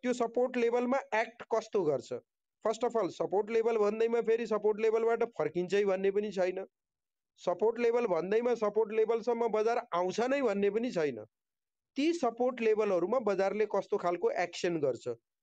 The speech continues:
यदि त्यो सपोर्ट लेभललाई होल्ड गर्दै त्यहाँबाट रिभर्सलको इन्डिकेसन दियो भने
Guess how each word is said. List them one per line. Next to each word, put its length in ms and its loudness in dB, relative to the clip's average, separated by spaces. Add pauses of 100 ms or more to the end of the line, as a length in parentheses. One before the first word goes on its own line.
(340)
यदि 440 -4 (220)
त्यो 160 0
सपोर्ट 420 -2
लेभललाई 420 2
होल्ड 360 2
गर्दै 400 0
त्यहाँबाट 500 0
रिभर्सलको 720 0
इन्डिकेसन 640 -2
दियो 260 0
भने 240 0